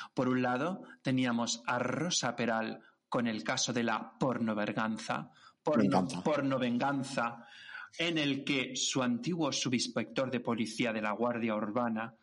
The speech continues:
Speaker 1: había, para vengarse de, de Rosa por haberle dejado, envió un mensaje a todos los contactos. Bueno, se metió en el correo electrónico de Rosa y envió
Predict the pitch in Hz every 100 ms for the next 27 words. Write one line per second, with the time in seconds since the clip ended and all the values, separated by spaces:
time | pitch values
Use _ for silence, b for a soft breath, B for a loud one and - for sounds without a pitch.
0 | B B B B 170 - 139 156 - -
1 | - 131 120 117 117 143 151 - 113 -
2 | b b - 127 120 120 117 117 113 -
3 | - 117 110 110 104 110 139 - 117 -
4 | 127 117 120 120 117 110 104 - 127 117
5 | 110 - B B B - 139 131 127 135
6 | 160 175 b b b _ 156 160 151 131
7 | - 131 131 - 123 - 127 123 - -
8 | 143 135 131 135 - 127 123 - 120 113
9 | 127 123 123 113 - b b 156 151 117
10 | - - - 147 135 127 156 165 139 131
11 | 120 113 120 117 135 139 123 117 113 -
12 | 131 123 117 - - - 127 123 123 113
13 | 123 131 - 120 123 - B B - 147
14 | 143 135 127 127 147 165 160